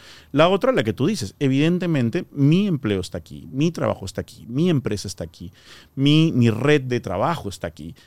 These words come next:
no allá. Entonces, por más que yo quiera tener a mis hijos allá para que no tengan problemas, eh, para que no tengan problemas también, papá tiene que trabajar. Entonces, también estoy un paso acá, un paso allá, un paso acá y un paso allá. Y la otra,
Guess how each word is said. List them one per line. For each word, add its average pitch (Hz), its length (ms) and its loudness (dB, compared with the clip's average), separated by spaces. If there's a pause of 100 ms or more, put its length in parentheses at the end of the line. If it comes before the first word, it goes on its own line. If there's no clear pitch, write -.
(140)
no 120 260 4
allá. 82 320 -8 (240)
Entonces, 117 320 0
por 120 200 -2
más 127 140 0
que 123 120 -4
yo 120 160 2
quiera 117 220 2
tener 101 260 -4
a - 20 2
mis 107 180 -2
hijos 113 200 -2
allá 113 200 4
para 90 160 -6
que 85 80 -10
no 90 120 -6
tengan 113 240 0
problemas, 127 580 2 (560)
eh, 95 540 -2 (120)
para 101 200 0
que 98 80 -4
no 98 80 -2
tengan 117 200 2
problemas 120 300 0
también, 131 260 2
papá 104 220 -2
tiene 101 160 -2
que 101 80 -4
trabajar. - 400 -2 (720)
Entonces, 92 460 -12 (120)
también 120 380 2
estoy 107 320 -2
un 120 80 -6
paso 113 180 -4
acá, 135 220 0
un 113 80 -4
paso 101 180 -4
allá, 110 140 2
un 110 140 -8
paso 104 180 -6
acá 110 200 -4
y 113 60 -8
un 101 80 -4
paso 95 160 -8
allá. - 120 -14 (400)
Y 165 100 -2
la 180 160 2
otra, 226 380 -4